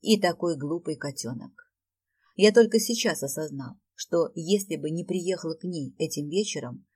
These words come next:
ни черта бы она мне не позвонила, только если после родов. И то большой вопрос.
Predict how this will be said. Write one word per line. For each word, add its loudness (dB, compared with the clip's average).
ни 8
черта 4
бы 2
она 0
мне -6
не -4
позвонила, -6
только 6
если 0
после -2
родов. -8
И 0
то 2
большой 0
вопрос. -10